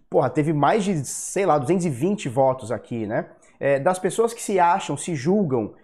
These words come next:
iniciante, foram quarenta e duas, do, quarenta e dois votos, tá? Então, quarenta e duas pessoas. E que acham que já sabem um pouquinho, né? Que já, que já não estão no nível iniciante,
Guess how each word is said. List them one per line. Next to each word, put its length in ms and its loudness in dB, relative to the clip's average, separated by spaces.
iniciante, 540 0
foram 220 0
quarenta 400 0
e 40 -6
duas, 480 0
do, 220 -4
quarenta 320 -4
e 40 -2
dois 200 0
votos, 320 -2
tá? 160 -4
Então, 160 -10
quarenta 300 -4
e 40 -8
duas 200 -6
pessoas. 640 -6
E 100 0
que 180 0
acham 300 2
que 100 -6
já 140 2
sabem 320 2
um 60 2
pouquinho, 640 0
né? 180 0
Que 80 -6
já, 160 -2
que 120 -8
já 100 2
não 140 4
estão 260 0
no 100 2
nível 400 2
iniciante, 840 -2